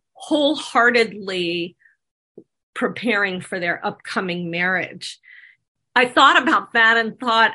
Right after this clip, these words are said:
about, that is such a picture of what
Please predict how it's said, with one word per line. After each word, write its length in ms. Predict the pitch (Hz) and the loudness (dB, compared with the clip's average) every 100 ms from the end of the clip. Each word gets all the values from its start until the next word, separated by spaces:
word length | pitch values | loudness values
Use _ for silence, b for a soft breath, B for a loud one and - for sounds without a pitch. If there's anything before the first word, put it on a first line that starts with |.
| - | -6
about, 460 | 190 202 180 113 | -8 -8 -8 -2
that 180 | 220 240 | 2 4
is 240 | 233 226 | 2 0
such 480 | - - 277 294 294 311 | -8 -4 -2 -2 -6 -4
a 140 | 233 - | -4 -4
picture 640 | - - 311 - 254 214 | -14 -10 -8 -4 -2 -2
of 300 | - 220 190 | -2 -4 -4
what 400 | 214 226 214 220 | -2 2 2 -2